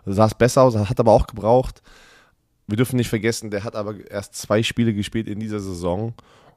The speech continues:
Und, äh, ich denke, ich, die Cowboys werden es, äh, overall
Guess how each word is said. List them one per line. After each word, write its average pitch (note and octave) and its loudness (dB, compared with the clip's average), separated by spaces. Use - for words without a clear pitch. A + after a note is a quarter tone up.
Und, F#2 0
äh, F2+ 2
ich - -8
denke, F#2+ -2
ich, - -8
die - -20
Cowboys E2+ -2
werden F#2+ 2
es, - -6
äh, - -6
overall F#2 -2